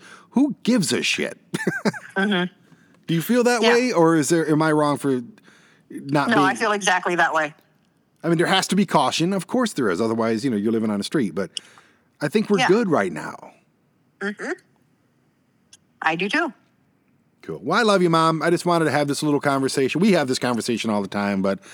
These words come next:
Speaker 1: the topic of the week is the Amazon addiction. So, uh, we're,
Speaker 2: Well,
Speaker 1: we're,
Speaker 2: you picked
Speaker 1: we're
Speaker 2: the right person.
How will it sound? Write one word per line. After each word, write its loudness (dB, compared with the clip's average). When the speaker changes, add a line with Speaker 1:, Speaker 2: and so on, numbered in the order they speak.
Speaker 1:
the -6
topic 0
of 0
the 0
week 0
is 0
the 0
Amazon -2
addiction. -4
So, -6
uh, -4
we're, 0
Speaker 2:
Well, -2
Speaker 1:
we're, 4
Speaker 2:
you 0
picked -2
Speaker 1:
we're 4
Speaker 2:
the 0
right -2
person. -4